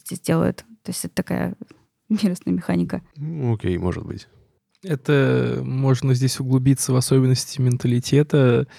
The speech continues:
Speaker 3: в том числе менталитета советского человека, э, ну, в принципе, где была установка не высовываться, что бы ты ни делал вообще. Но это отдельная огромная тема, и я просто ее так вот по касательной зацепил. На самом деле, ну,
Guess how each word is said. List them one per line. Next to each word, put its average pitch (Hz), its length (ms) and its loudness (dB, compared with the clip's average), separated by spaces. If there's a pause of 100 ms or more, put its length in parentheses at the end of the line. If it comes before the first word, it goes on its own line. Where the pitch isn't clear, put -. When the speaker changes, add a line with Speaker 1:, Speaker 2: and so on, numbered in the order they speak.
(300)
Speaker 3:
в - 60 -14
том 139 140 2
числе 135 200 0
менталитета 131 500 2
советского 123 540 4
человека, 131 680 0 (380)
э, 120 520 -2 (100)
ну, 131 160 0
в - 100 -10
принципе, 127 560 -2
где 117 340 -4
была 113 260 0
установка 123 580 0
не 120 120 2
высовываться, 135 540 0
что - 220 -6
бы 117 100 -2
ты 123 140 -4
ни 120 180 2
делал 113 440 0 (560)
вообще. - 420 -6 (240)
Но 151 140 6
это 151 340 6
отдельная 131 560 2
огромная 123 420 2
тема, 143 460 2
и 120 640 0 (140)
я 120 140 -2
просто - 360 -2
ее 117 140 0
так - 220 -6
вот 135 140 -6
по 139 80 -2
касательной 120 460 -2
зацепил. 123 640 -4 (260)
На 117 80 -4
самом 131 300 0
деле, 135 260 2
ну, 131 420 2